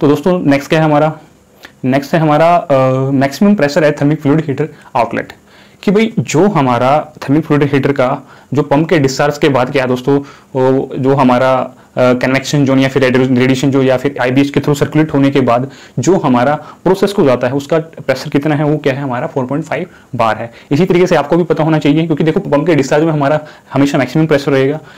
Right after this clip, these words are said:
लेकिन finally pressure हम कहाँ पे कैलकुलेट करते हैं, जो हमें process को deliver करना होता है। या तो इस, इस बीच में क्या है हम inter-, intermediate booster pump लगा सकते हैं as per the process requirement, या फिर हमारा circulation pump से यदि maintain होता है तो as per the,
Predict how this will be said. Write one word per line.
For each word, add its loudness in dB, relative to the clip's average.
लेकिन 2
finally 0
pressure 0
हम 2
कहाँ 0
पे -2
कैलकुलेट -2
करते 2
हैं, 0
जो 2
हमें -2
process -2
को -2
deliver 2
करना 0
होता -4
है। -4
या 2
तो 0
इस, -4
इस 0
बीच -2
में 0
क्या -2
है -2
हम 2
inter-, -2
intermediate 2
booster -2
pump 0
लगा 2
सकते -4
हैं 2
as -4
per 2
the -2
process -4
requirement, -2
या 2
फिर 0
हमारा 2
circulation 0
pump -2
से 2
यदि 2
maintain 0
होता 0
है 2
तो -8
as -2
per 0
the, 2